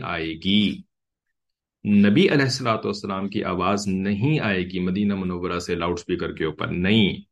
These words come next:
उनकी आवाज़ भी नहीं आएगी। किसकी आवाज़ आएगी? जो मौलाना साहब, मौलवी साहब और शेख साहब जो हैं वो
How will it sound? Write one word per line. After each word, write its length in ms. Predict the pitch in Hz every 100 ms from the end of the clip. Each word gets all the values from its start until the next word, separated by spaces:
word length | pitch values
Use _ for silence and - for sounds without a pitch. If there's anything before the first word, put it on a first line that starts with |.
| _ -
उनकी 300 | 107 110 165
आवाज़ 360 | 147 127 110 101
भी 120 | 92
नहीं 200 | 85 78
आएगी। 360 | 71 69 71 64 - _ -
किसकी 340 | 147 - 151
आवाज़ 360 | 123 110 95 90
आएगी? 420 | 82 80 80 85 85 - - - -
जो 160 | 123 120
मौलाना 480 | 110 104 110 123 127
साहब, 380 | 117 101 101
मौलवी 320 | 98 101 110 110
साहब 280 | 101 95
और 80 | 98
शेख 260 | - 95 92
साहब 280 | 101 90 87
जो 100 | 90
हैं 60 |
वो 380 | 90 139 -